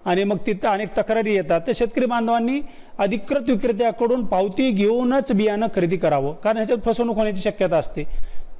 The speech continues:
तृतीय माणूस जो असतो, third party माणूस, कुठेतरी बाहेरून बियाणं, अ, येऊ शकतं त्याच्यामध्ये आणि ते बोगस असू शकतं एखाद्या वेळेला, मग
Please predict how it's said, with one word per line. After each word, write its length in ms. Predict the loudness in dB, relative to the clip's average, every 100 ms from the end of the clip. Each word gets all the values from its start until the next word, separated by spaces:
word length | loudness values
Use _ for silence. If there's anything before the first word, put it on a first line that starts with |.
| -12 -10 -2
तृतीय 300 | -2 0 0
माणूस 260 | 2 0 2
जो 120 | 2
असतो, 180 | 2 0
third 220 | 0 0
party 260 | 0 0
माणूस, 260 | 0 0 0
कुठेतरी 360 | 0 0 2 2
बाहेरून 280 | 2 2
बियाणं, 360 | 2 2 2 2 0 0 2
अ, 220 | 2 0 -2 2
येऊ 220 | 4 4
शकतं 380 | 2 -2 0 0
त्याच्यामध्ये 560 | 2 2 0 0 -2 -4 -10 -14 -8 -4 -2
आणि 680 | 0 0 2 2 0 0 0
ते 60 | 0
बोगस 240 | 2 2
असू 200 | 2 2
शकतं 220 | 0 2
एखाद्या 280 | 2 2 2
वेळेला, 340 | 2 2 0
मग 120 | -2